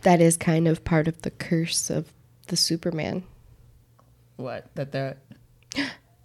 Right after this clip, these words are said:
Speaker 1: You've never heard of
Speaker 2: I
Speaker 1: the
Speaker 2: mean,
Speaker 1: curse of the Superman?
Speaker 2: I feel like I
Speaker 1: The
Speaker 2: have.
Speaker 1: Superman role is cursed.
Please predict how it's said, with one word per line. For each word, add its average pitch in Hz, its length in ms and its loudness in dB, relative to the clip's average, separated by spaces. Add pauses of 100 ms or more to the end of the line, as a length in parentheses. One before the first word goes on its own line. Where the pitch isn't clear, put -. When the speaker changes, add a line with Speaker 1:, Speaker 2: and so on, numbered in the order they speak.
(160)
Speaker 1:
You've - 220 -16
never 151 240 -6
heard 151 320 -6
of - 140 -14 (800)
Speaker 2:
I 190 100 4
Speaker 1:
the 190 80 0
Speaker 2:
mean, 180 100 0
Speaker 1:
curse 156 320 2
of - 140 -12
the 156 80 -2
Superman? 226 840 -6 (480)
Speaker 2:
I 165 40 -14
feel - 180 -10
like 359 180 -4
I 135 80 0
Speaker 1:
The - 60 0
Speaker 2:
have. 196 100 2
Speaker 1:
Superman 190 560 6
role 160 540 6
is 196 220 2
cursed. - 840 0